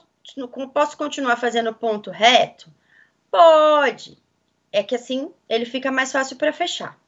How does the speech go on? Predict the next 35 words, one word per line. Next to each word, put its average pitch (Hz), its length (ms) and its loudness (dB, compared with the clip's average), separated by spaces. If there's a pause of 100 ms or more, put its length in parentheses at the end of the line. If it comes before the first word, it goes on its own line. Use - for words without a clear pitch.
(720)
Se 508 200 4
você 311 360 2
não 208 140 -2
conseguir 196 420 -8
fazer 165 440 -6
esse - 180 -20
ponto, 170 400 -10
dando 156 180 -10
a 151 40 -12
voltinha, 156 540 -8
fizer 160 220 -8
um 160 80 -12
ponto - 260 -18
reto, 165 500 -2 (340)
talvez 294 280 6
na 254 120 2
hora 180 240 0
de - 100 -18
fechar, 214 580 2 (440)
o 226 80 -10
tecido 240 360 -2
vai 240 140 0
ficar 247 220 -2
sobrando 262 360 -2
um 269 60 -6
pouquinho, 262 500 -6 (320)
né? 247 300 -2 (100)
Vai 190 120 -16
ficar 208 240 -10
assim, 214 280 -12
ó, - 180 -16
sobrando. - 460 -10
Vocês - 200 -12
vão 302 120 -8
ver. - 160 -12